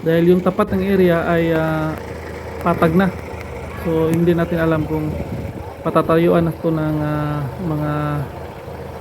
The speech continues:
bahay, ano? So, baka susunod na balik namin ay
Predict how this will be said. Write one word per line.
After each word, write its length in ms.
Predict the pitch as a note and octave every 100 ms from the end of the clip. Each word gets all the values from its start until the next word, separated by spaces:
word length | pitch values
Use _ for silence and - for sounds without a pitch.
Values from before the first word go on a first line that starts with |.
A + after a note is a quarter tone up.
| - D#3
bahay, 260 | D#3 G3 E3+
ano? 160 | G3+ G3+ - - - - - - - - - - E3+
So, 80 | D#3 D#3 D3+ D#3 D#3 D3+ D#3 D#3+ - - -
baka 240 | D#3+ E3
susunod 480 | - - G3 G3 F3
na 320 | F3+ F#3 F3+
balik 240 | E3+ F#3+ F#3+
namin 400 | G3+ F#3+ F3 F#3+ - - - -
ay 80 | -